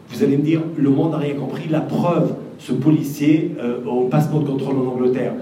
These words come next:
La preuve, ces manifestants à la place de la République à Paris. La preuve, certains dirigeants européens et de leurs discours que l'on entend. Mais il y a des moments dans l'histoire d'une nation où, avec tout le respect que je dois,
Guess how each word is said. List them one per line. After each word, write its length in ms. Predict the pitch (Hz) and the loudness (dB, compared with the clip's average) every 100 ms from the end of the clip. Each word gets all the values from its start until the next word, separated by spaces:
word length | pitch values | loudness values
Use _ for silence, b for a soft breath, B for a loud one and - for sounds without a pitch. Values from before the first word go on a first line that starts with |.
| B B | B B
La 120 | 135 | -6
preuve, 300 | 139 - 190 | -2 2 2
ces 140 | 185 156 | 2 0
manifestants 680 | 135 139 135 147 - 160 160 | 0 0 0 -2 -2 0 2
à 40 | |
la 80 | 147 | 2
place 220 | 151 143 | 0 -2
de 40 | |
la 60 | 139 | -2
République 400 | 127 117 131 139 | -2 -2 0 -2
à 60 | 131 | -2
Paris. 400 | 131 127 113 B B 127 | -4 -2 -4 B B -6
La 100 | 143 | -4
preuve, 360 | 139 170 190 190 | -4 2 2 2
certains 420 | 160 156 160 160 | -2 -4 -2 -2
dirigeants 460 | 147 143 139 151 | -2 -2 2 2
européens 500 | 147 143 139 143 147 131 | 2 0 0 0 0 -2
et 40 | |
de 120 | 120 | 0
leurs 140 | 127 127 | 0 0
discours 420 | 127 - 160 160 | -2 -2 -2 0
que 60 | |
l'on 200 | 127 123 | -2 -2
entend. 360 | 120 120 117 - - B B B | -2 -4 -6 -8 -14 B B B
Mais 60 | 131 | -2
il 60 | 196 | 2
y 40 | |
a 40 | |
des 160 | 196 185 | 2 0
moments 380 | 156 156 180 180 | 2 2 2 0
dans 120 | 151 | 0
l'histoire 320 | 123 - 143 | -2 -2 -4
d'une 160 | 139 117 | 0 0
nation 380 | 113 - 120 - - - B B B | 0 -4 -4 -4 -6 -12 B B B
où, 80 | 143 | -2
avec 240 | 139 139 | -2 -2
tout 120 | 208 220 | -4 -2
le 80 | |
respect 420 | 196 147 135 175 - | 0 -2 -4 -2 -2
que 140 | 127 | -2
je 140 | 131 | -2
dois, 460 | 123 117 135 - | -2 -2 -4 -4